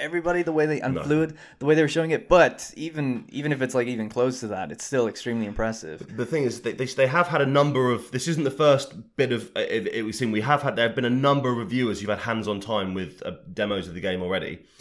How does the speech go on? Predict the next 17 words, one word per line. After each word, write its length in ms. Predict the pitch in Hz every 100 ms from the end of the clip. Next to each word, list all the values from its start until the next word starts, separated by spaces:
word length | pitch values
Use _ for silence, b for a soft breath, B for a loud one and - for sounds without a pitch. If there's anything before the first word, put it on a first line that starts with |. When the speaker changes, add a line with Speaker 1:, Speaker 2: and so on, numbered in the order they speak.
| -
Speaker 1:
Oh, 60 | -
Speaker 2:
And 120 | 104
Speaker 1:
right. 80 | 104
Speaker 2:
I've 60 | -
seen, 320 | 113 110 B B -
and 80 |
although 180 | 123 139
they 120 | 131
haven't 240 | 123 135 113
been 100 | 113
allowed 320 | 107 110 110
to 100 | 104
show 340 | - 127 110 98
all 160 | 113
of 60 | 98
the 60 |
gameplay, 640 | 92 123 123 113 87 110